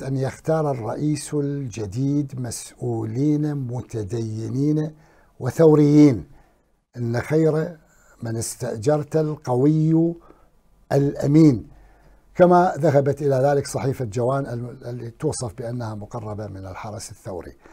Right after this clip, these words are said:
الثوريين الانقلابيين يعني الملتزمين بنظ-، ب-، بالثورة الإسلامية ونهجها،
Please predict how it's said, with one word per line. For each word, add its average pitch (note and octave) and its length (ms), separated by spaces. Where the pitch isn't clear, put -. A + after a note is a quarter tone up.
الثوريين A3 680
الانقلابيين D#3 680
يعني D3+ 280
الملتزمين C#3 960
بنظ-، C#3 360
ب-، A#2+ 260
بالثورة E3 640
الإسلامية C#3 760
ونهجها، C#3+ 840